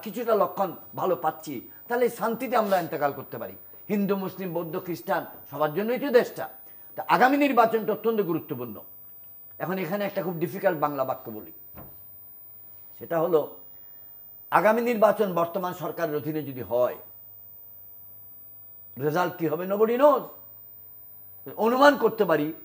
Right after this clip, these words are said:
এটা অতীতের তুলনায় কোনো ব্যতিক্রম হবে না, এটা একটা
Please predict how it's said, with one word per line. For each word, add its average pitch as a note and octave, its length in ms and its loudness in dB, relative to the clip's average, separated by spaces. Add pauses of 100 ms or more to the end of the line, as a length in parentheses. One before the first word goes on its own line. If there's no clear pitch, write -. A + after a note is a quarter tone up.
(300)
এটা F3 160 -2
অতীতের F#3+ 460 2
তুলনায় E3+ 320 0
কোনো D#3+ 160 -4
ব্যতিক্রম D3 460 -6
হবে B2 200 -6
না, F#2+ 100 -10 (1700)
এটা C#3 160 -4
একটা - 300 -10